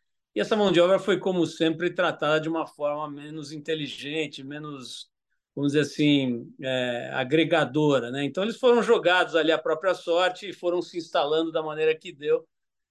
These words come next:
nas encostas dos morros. Tudo isso foi, foi bastante falado. Mas tem um ponto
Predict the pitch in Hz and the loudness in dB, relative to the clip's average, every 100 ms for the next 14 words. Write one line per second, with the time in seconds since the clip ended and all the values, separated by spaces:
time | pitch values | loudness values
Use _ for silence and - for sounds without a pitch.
0 | _ 131 143 151 131 160 147 - 156 156 | _ -4 0 0 0 -2 0 2 2 2
1 | 160 143 143 120 139 156 151 131 208 214 | -2 -4 -6 -6 2 6 4 4 -6 -6
2 | 214 - 208 - 202 185 180 185 180 - | -6 -2 -2 0 0 2 2 0 -2 0
3 | 160 139 131 131 170 - 285 - 208 233 | 0 0 -2 -4 -4 0 0 2 4 4
4 | 196 - 127 | 4 -2 -16